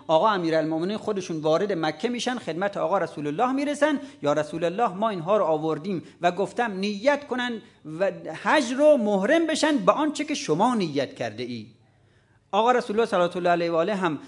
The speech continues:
توضیحاتی رو در رابطه با اون چه که باید در مناسک حج بگن و بدن بهش امیرالمومنین اعلام می‌کنن. حضرت برمیگردن، اینجا می‌بینن، اه،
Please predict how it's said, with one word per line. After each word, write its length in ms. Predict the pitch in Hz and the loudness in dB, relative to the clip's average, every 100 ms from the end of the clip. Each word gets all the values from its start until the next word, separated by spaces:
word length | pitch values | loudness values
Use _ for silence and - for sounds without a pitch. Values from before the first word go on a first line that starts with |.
| - | -10
توضیحاتی 640 | - 160 156 175 208 208 | -2 0 2 2 2 2
رو 80 | 170 | -2
در 140 | 156 151 | 0 0
رابطه 360 | 156 151 196 | 0 -2 0
با 80 | 170 | 0
اون 180 | 170 220 | 0 -4
چه 120 | 170 | -6
که 80 | 165 | -4
باید 240 | 160 156 | 0 0
در 140 | 156 147 | 0 -2
مناسک 480 | 147 151 151 156 | -2 -4 -4 -8
حج 280 | 160 160 147 135 | -6 -8 -8 -6
بگن 320 | 160 165 160 156 | -4 -2 -4 -2
و 100 | 160 | -4
بدن 340 | 156 185 165 | -2 -2 -4
بهش 300 | 160 202 - - - 151 | -2 -2 -4 -14 -12 -6
امیرالمومنین 680 | 165 165 160 160 165 202 196 | -2 0 0 0 -2 -2 -4
اعلام 320 | 180 233 285 | -2 0 2
می‌کنن. 400 | 277 262 269 269 - - | 0 -2 -2 -2 -8 -12
حضرت 360 | 160 170 196 226 | -4 -2 2 0
برمیگردن، 920 | 185 247 320 330 339 330 320 320 349 339 - - | 2 4 4 4 4 6 6 4 2 0 -8 -4
اینجا 280 | 262 269 | 2 6
می‌بینن، 400 | 302 269 269 285 - | 6 6 2 0 6
اه، 260 | 269 233 | 6 6